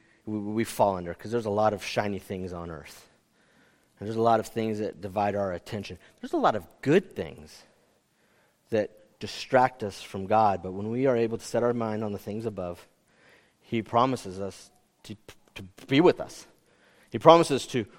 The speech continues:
walk with us. Right? And sometimes we think, "Oh, that's God who's carrying me, and it's only his footsteps, and I'm weak," and all this.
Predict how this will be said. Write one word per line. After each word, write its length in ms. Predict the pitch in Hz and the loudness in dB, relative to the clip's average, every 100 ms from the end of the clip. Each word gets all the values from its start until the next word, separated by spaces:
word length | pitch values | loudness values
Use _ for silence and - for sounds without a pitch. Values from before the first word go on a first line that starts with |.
| _ | _
walk 400 | 104 135 196 - | 4 8 10 8
with 180 | 107 - | -6 -6
us. 300 | 82 - - _ _ _ _ _ _ _ _ _ _ - | -10 -12 -20 _ _ _ _ _ _ _ _ _ _ -6
Right? 80 | 123 | -4
And 160 | 123 123 | -4 -2
sometimes 420 | 165 156 156 139 | 2 6 6 6
we 120 | 147 | 0
think, 240 | 139 151 127 | 0 0 4
"Oh, 160 | 147 | 4
that's 160 | 139 - | 4 2
God 240 | 147 135 | 2 2
who's 160 | 127 - | 0 -4
carrying 280 | 151 139 127 | 2 2 2
me, 80 | 120 | -2
and 40 | |
it's 120 | 110 | -2
only 120 | 135 | -2
his 140 | 127 120 | -2 -4
footsteps, 440 | 135 - 131 110 | -6 -6 -4 -4
and 100 | 120 | -6
I'm 120 | 120 | -4
weak," 220 | 127 135 123 | 0 0 0
and 80 | |
all 80 | 127 | -2
this. 80 | 120 | -2